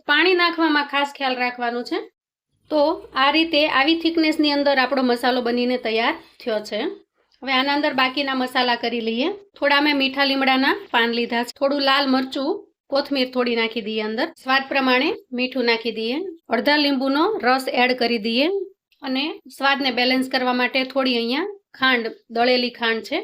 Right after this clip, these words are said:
બુરું, એને એડ કરી દઈએ. હવે બધી જ વસ્તુને સારી રીતે આપણે મિક્સ કરી લઈએ. તમારે થોડું વધારે જો આને ઢોકળા જેવું બનાવવું હોય તો થોડું પાણી એડ કરી અને એની થાળી પણ મૂકી શકો છો, અથવા તો તમારે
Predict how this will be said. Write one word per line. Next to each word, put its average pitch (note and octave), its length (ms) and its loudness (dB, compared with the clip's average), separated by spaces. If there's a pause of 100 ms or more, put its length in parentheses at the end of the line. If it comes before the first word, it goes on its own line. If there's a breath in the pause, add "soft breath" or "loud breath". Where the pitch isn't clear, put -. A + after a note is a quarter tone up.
(120)
બુરું, B3 240 -6 (100)
એને B3+ 160 -6 (180)
એડ A3 180 -10
કરી G3 180 -12
દઈએ. B3 160 -10 (100)
હવે C#4+ 200 2
બધી D#4+ 260 2
જ - 80 0
વસ્તુને C#4+ 360 -2 (100)
સારી B3+ 280 0
રીતે B3+ 220 -2
આપણે C4+ 240 -2 (220)
મિક્સ B3 260 -6
કરી A3+ 240 -4
લઈએ. C#4 180 -2 (520)
તમારે D4+ 420 -2
થોડું D4+ 280 0
વધારે D4 380 0
જો D4 140 2
આને C#4+ 160 0
ઢોકળા C4+ 480 0
જેવું C#4+ 240 0
બનાવવું C#4+ 320 0
હોય A3+ 240 -4
તો F4 80 0 (160)
થોડું C#4+ 320 0
પાણી C4+ 320 0
એડ C#4 180 -4
કરી D4 300 2
અને C#4+ 160 -2 (240)
એની C4 260 -6
થાળી B3 300 -2
પણ C#4+ 180 -2
મૂકી D4+ 300 -4
શકો C#4+ 280 -2
છો, D4 140 -2 (560)
અથવા C#4+ 340 0
તો C#4 200 0
તમારે C#4 340 2